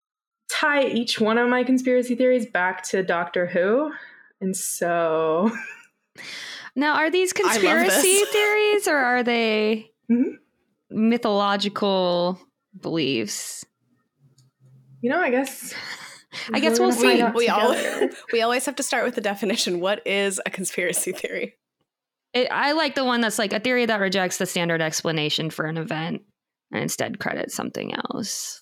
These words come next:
Speaker 2: Like,
Speaker 3: Yeah.
Speaker 2: I think that's a pretty good one. Um,
Speaker 3: I agree.
Speaker 2: yeah.
Speaker 1: Yeah.
Speaker 2: So we'll go with that. Uh, 'cause not all of mine have to do with, like, sinister organizations.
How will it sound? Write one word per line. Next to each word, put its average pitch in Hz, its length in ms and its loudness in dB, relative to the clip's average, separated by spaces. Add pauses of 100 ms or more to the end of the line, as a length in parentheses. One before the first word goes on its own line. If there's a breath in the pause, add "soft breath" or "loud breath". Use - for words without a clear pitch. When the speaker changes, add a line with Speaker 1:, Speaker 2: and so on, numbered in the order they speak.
(120)
Speaker 2:
Like, - 520 -6 (100)
Speaker 3:
Yeah. 196 200 -8 (100)
Speaker 2:
I 185 80 -2
think 175 220 -2
that's 156 200 -2
a 156 60 -4
pretty 107 580 -2 (200)
good - 200 -4
one. - 460 -6 (720)
Um, - 640 -6 (640)
Speaker 3:
I 175 80 -4
agree. 123 280 -8 (440)
Speaker 2:
yeah. - 160 -4 (300)
Speaker 1:
Yeah. 214 260 -2
Speaker 2:
So 240 160 0
we'll 185 140 2
go 175 160 0
with 165 140 -2
that. - 280 -4 (1080)
Uh, 160 220 -2
'cause 185 240 -2
not 214 180 2
all 190 160 0
of 185 60 0
mine 175 160 0
have 175 160 0
to 170 80 -2
do 165 220 0
with, 165 180 -2
like, 170 400 -4 (800)
sinister 175 1000 -2
organizations. - 1160 -6